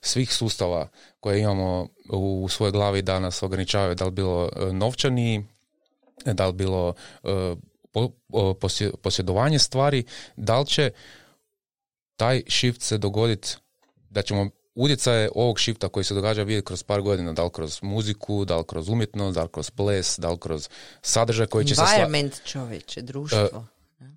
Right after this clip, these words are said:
Speaker 1: ok, da li će se ljudi više okrenut, e, zemlji, da li će se
Speaker 2: A o
Speaker 1: ljudi
Speaker 2: tome
Speaker 1: okrenut više
Speaker 2: odlučuješ i ti. Jel?
Speaker 1: Yes.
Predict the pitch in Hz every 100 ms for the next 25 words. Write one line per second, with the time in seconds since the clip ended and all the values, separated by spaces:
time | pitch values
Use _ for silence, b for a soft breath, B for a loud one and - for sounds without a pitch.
0 | _ - 101 110 95 - 110 110 110 117
1 | 113 110 107 117 104 110 107 - - 120
2 | 101 98 95 95 - 107 107 104 95 92
3 | 98 107 - 165 - 247 285 240 214 262
4 | 226 220 202 196 170 - 254 - _ _
5 | _ _ _ _ _ 151 147 156 185 _
6 | _ _ _ _ _ - 90 - -